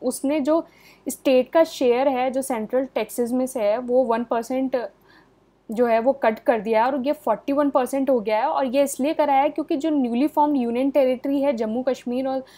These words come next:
लद्दाख, उसको जो अब जो शेयर है वो सेंट्रल के शेयर से मिलेगा। तो it means कि जो, अ, जो, जो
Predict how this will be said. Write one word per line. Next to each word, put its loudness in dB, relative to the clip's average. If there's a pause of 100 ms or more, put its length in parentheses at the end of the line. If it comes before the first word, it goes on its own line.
(280)
लद्दाख, 2
उसको -2
जो 0
अब -2
जो -2
शेयर 0
है -2
वो -2
सेंट्रल -2
के 0
शेयर 0
से 0
मिलेगा। -2 (340)
तो 0
it -8
means 0 (120)
कि 0
जो, 2
अ, 4 (540)
जो, 0
जो -6